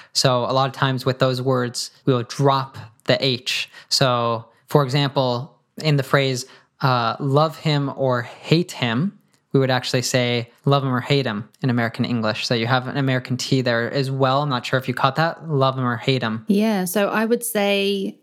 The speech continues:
Speaker 2: "love him or hate him." So yeah, you don't, just the difference with me saying it there is we have the glottal T, so you don't have that connection there.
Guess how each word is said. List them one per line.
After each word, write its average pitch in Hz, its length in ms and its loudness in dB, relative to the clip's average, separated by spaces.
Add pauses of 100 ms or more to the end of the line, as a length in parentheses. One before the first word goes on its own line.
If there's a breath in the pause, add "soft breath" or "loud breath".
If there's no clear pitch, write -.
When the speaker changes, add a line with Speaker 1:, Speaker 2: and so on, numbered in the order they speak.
(120)
Speaker 2:
"love 202 340 0
him 190 140 0
or 180 100 0
hate 180 340 -2
him." 151 460 -4 (240)
So - 220 -2
yeah, 185 160 2
you 170 200 -2
don't, 190 360 -2 (320)
just 185 340 0
the 190 80 2
difference 185 460 -2
with 170 320 -2
me 214 240 2
saying 165 300 -2
it 160 140 -4
there 175 320 0
is 160 300 -2
we 175 80 0
have 165 220 -2
the 156 80 -2
glottal 175 420 0
T, 147 400 -4
so - 160 -2
you 160 140 0
don't 160 220 -2
have 160 180 -2
that - 180 -4
connection 151 540 -2
there. 151 240 -2